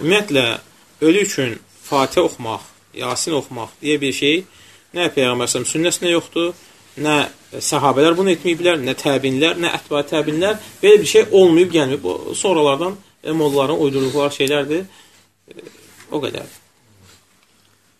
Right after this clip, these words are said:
Boş söhbət hamısı. Heç bir dəlil sübut yoxdur. Dəlil Quran və sünnədə varid olandır.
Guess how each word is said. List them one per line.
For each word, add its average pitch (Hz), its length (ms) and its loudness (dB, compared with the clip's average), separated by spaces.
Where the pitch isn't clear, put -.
Boş - 200 -2
söhbət 170 280 0
hamısı. 120 320 -8
Heç 180 180 -2
bir 170 120 2
dəlil 151 180 6
sübut 147 260 -4
yoxdur. - 320 -2
Dəlil 190 360 4
Quran 170 340 6
və 156 180 -2
sünnədə 147 440 -2
varid 131 240 0
olandır. 117 400 -2